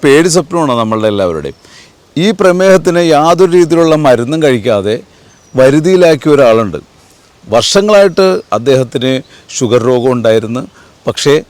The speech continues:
ഇന്ന് ഇൻസുലിൻ എടുക്കുന്നില്ല, അതുപോലെ ഷുഗറിൻ്റെ യാതൊരുവിധ മരുന്നുകളും എടുക്കുന്നില്ല.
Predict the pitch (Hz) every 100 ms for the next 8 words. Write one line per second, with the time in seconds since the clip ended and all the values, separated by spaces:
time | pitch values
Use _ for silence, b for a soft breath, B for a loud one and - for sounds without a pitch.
0 | b b b _ 139 139 143 127 - 151
1 | 156 147 123 143 139 135 151 - 123 139
2 | 147 135 127 131 131 143 117 127 143 156
3 | 156 143 139 117 107 120 131 117 95 107
4 | 95 82